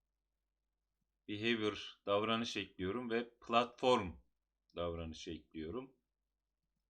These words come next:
Uygula diyorum. Sprite'ımıza behavior ekliyorum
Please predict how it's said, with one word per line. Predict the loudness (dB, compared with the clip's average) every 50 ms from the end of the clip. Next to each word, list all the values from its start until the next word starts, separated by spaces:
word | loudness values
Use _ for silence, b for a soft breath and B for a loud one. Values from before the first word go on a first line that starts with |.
| _ _ _ _ _ _ _ _ _ _ _ _ _ _ _ _ _ _ _ _ _ _ _ _ _ _ _ _ _ _ _ _ _ _ _ _ _ _ _ _
Uygula | -12 -10 -8 -6 -4 -2 0 0 0 0
diyorum. | -2 -6 -6 -6 -6 -8 -8 -8 -10 -14 _ _ _ _ _ _ _ _ _ _ _ _ _ _ _ _ _ _ _ _ _ _
Sprite'ımıza | -20 -20 -20 -10 _ 2 4 4 4 2 0 -2 -4 -2 0 0 0 0 0 -4 -10 _ _ _ _ _ _ _ _ _
behavior | -8 -8 -4 0 2 2 2 2 0 0
ekliyorum | -2 -2 -2 -4 -2 0 0 2 2 2 0 -2 -2 -4 -8